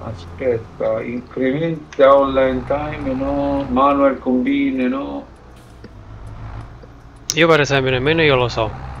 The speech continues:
Speaker 1: Eccola, Battle Place, Place Cell Price, che è? No?
Speaker 2: <laughs>
Speaker 1: Gro-, Grono?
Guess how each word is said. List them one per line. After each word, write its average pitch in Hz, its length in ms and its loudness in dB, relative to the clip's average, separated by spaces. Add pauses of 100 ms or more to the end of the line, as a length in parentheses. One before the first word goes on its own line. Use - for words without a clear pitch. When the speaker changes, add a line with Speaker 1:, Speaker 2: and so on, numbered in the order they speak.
(560)
Speaker 1:
Eccola, 113 600 6 (120)
Battle 165 560 2
Place, 147 800 2
Place 139 240 -2 (680)
Cell 143 480 -6
Price, - 600 -4
che 90 100 -4
è? - 60 -8 (1000)
No? 160 360 -4 (2250)
Speaker 2:
<laughs> - 460 -4
Speaker 1:
Gro-, - 1300 -6 (960)
Grono? 123 440 0